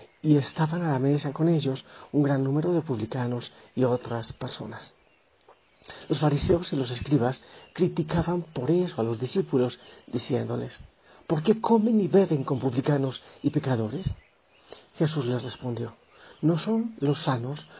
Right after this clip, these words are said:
los que necesitan al médico, sino los enfermos. No he venido a llamar a los justos, sino a los pecadores, para que se conviertan".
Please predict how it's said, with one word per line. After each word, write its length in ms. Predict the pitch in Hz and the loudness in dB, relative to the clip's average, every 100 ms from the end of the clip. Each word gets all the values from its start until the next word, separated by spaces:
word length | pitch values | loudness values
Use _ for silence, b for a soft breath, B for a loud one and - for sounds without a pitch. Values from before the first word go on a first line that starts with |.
| B | B
los 160 | - - | -2 2
que 100 | 147 | 0
necesitan 840 | 123 - 123 202 175 - 113 113 - _ | 0 -2 -6 -6 -6 -6 -8 -8 -14 _
al 140 | 143 | -2
médico, 400 | 143 190 156 - B B - | 2 4 4 2 B B -6
sino 260 | 135 139 | 0 0
los 180 | 135 135 | 0 -4
enfermos. 560 | 160 147 117 127 - - _ _ B B B | -6 -6 -8 -10 -16 -20 _ _ B B B
No 200 | 170 190 | 6 8
he 40 | |
venido 340 | 202 185 185 190 | 8 8 6 4
a 60 | |
llamar 420 | 185 147 131 151 - | 2 2 2 0 0
a 60 | |
los 180 | 131 123 | 0 0
justos, 540 | - 196 135 139 117 - B - | -2 -2 -2 -4 -8 -12 B -4
sino 260 | 160 143 | 2 4
a 60 | 127 | 4
los 180 | 147 - | 2 0
pecadores, 640 | 208 185 156 123 113 - _ _ _ _ _ _ _ - | -4 -2 -2 -4 -10 -14 _ _ _ _ _ _ _ -2
para 160 | 135 | -2
que 120 | 135 | 0
se 80 | 123 | -4
conviertan". 520 | 135 113 113 - 110 | -4 -6 -8 -10 -16